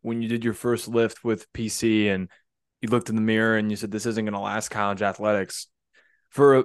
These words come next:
a good portion, for about a month, the beginning of covid, I remember looking at myself in the mirror and saying, you know, "You mentioned athletics. This isn't gonna be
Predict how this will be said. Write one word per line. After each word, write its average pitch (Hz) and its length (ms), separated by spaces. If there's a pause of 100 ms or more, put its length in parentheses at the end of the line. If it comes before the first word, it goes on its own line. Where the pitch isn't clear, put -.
a 123 120
good 135 440
portion, 113 720 (480)
for 123 140
about 139 180
a 127 40
month, 113 500
the 120 80
beginning 113 340
of 101 80
covid, 107 380
I 98 60
remember 104 260
looking 101 280
at 98 60
myself 107 460
in 107 40
the 104 60
mirror 101 320
and 98 100
saying, 104 440 (920)
you 117 120
know, 101 100
"You 120 160
mentioned 131 320
athletics. 127 400
This 156 140
isn't 180 280
gonna 120 140
be 113 500